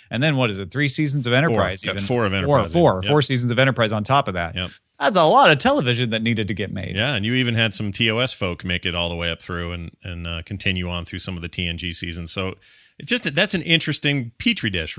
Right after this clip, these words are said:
Speaker 2: for, for actors. It's not a thing we really have an equivalency for right now. I can't think of a show that does that. Um,
Speaker 1: And when I was watching this, uh, this Wonder Woman, I was looking at John Prine,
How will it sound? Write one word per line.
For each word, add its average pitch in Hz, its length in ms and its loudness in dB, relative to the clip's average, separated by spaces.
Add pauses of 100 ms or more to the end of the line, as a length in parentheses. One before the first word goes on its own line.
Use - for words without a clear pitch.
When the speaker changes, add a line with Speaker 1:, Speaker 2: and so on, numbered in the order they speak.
Speaker 2:
for, 95 280 -6
for 120 160 -2
actors. 92 400 -2
It's - 180 -6
not 113 200 0
a 113 100 0
thing 120 200 -4
we 120 80 0
really 127 240 0
have 151 260 -2 (260)
an 127 100 0
equivalency 127 520 0
for 90 180 -6
right 80 140 -8
now. 78 140 -10
I 90 80 -4
can't 127 180 0
think 131 160 0
of 120 60 0
a 117 40 -2
show 131 240 0
that 123 120 -4
does 135 240 0
that. - 220 -10 (640)
Um, 85 340 -4
Speaker 1:
And 165 100 4
when 196 100 8
I 220 60 8
was 214 160 4
watching 175 340 2
this, 139 320 0
uh, 120 300 2
this 151 300 0
Wonder 110 360 0
Woman, 98 500 -2 (320)
I 143 60 2
was 135 220 0
looking 180 280 2
at 120 160 2
John 117 360 2
Prine, 101 480 -2